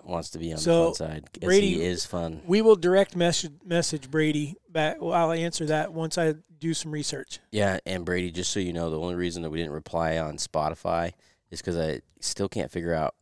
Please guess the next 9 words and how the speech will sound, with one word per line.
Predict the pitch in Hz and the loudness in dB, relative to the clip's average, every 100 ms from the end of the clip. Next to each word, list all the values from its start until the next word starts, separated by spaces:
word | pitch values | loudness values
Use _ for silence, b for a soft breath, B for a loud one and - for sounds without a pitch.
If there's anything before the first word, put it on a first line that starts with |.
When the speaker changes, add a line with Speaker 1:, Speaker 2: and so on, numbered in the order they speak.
| - | -14
Speaker 1:
how | 87 82 78 - | -4 -2 0 -2
it | 82 | -6
won't | 80 90 85 | -2 -2 -2
let | - 85 82 | -2 0 0
Speaker 2:
<laughs> | 67 | 2
Speaker 1:
us | 90 87 | 2 0
as | - 85 80 | 0 0 0
the | 80 80 76 76 _ _ _ _ _ _ _ _ | -4 -4 -4 -6 _ _ _ _ _ _ _ _
creator | - 113 95 90 98 90 78 76 73 | -8 -2 2 2 4 2 0 -2 -6